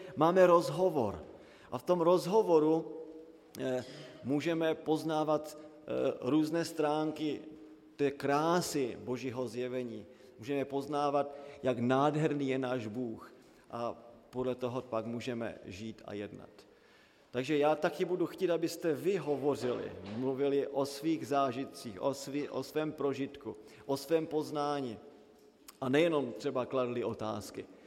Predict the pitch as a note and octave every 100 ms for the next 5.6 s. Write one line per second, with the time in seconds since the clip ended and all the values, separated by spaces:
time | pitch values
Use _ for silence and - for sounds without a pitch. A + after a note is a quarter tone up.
0 | - - - C3+ D#3+ D#3 D#3 F#3 E3+ E3+
1 | E3 D#3+ - C3+ C3+ B2 - - - A#2+
2 | C3 - E3+ E3 E3 C#3+ C#3+ - C#3+ C#3
3 | C#3+ B2 C3 A#2+ - - - - A2+ -
4 | C3 C3+ C3 B2 A#2+ B2+ - A2+ A2 -
5 | - - G#2+ G#2 G#2 F#2